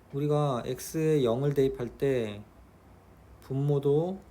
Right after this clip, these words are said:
영이 나오면 분자도 영이 나와야 어떤 상수값이 나온다 그랬죠? 분모는 영이 나옵니다.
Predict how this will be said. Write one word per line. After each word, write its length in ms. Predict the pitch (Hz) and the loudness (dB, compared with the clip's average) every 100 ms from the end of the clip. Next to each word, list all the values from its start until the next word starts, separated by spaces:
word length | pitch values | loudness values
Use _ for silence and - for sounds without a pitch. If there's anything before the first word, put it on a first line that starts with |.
| - | -4
영이 280 | 117 135 | -2 0
나오면 720 | 131 123 117 139 180 202 208 - | -2 -2 -2 -2 -2 -2 -4 -10
분자도 760 | - 123 127 120 135 165 165 123 | -6 -4 0 0 -2 -4 -6 -6
영이 260 | 113 131 | -4 -2
나와야 680 | 113 101 104 117 127 101 98 - - - - - - - | -2 -4 -4 -4 -4 -8 -12 -20 -20 -20 -20 -20 -20 -16
어떤 420 | 113 - 127 143 | -10 -4 -2 -4
상수값이 560 | 147 196 196 - 180 147 | -4 -6 -6 -6 -6 -4
나온다 300 | 107 110 107 | -4 -4 -6
그랬죠? 400 | 101 - 180 202 - - - - - - - - - - - - - - - - - | -6 -8 -10 -10 -16 -20 -20 -20 -20 -20 -20 -20 -20 -20 -20 -20 -20 -20 -20 -20 -10
분모는 540 | 147 160 165 170 190 | -2 0 2 0 0
영이 200 | 165 123 | 0 -2
나옵니다. 560 | 123 107 107 101 110 143 | -2 -4 -4 -8 -10 -10